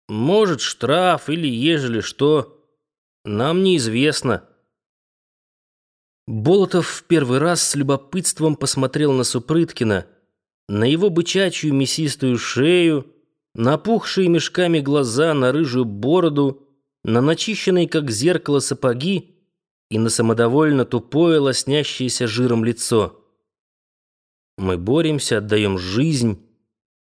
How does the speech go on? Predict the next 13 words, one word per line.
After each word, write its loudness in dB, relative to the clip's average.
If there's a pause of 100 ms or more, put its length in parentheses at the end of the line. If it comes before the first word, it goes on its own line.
(200)
а -4
вот -2
этот, -2 (880)
этот -2
Супрыткин, -2 (1200)
эти -2
Супрыткины 0
и -2
Стреловы 2
придут -2
и -4
нас 0
победят. -2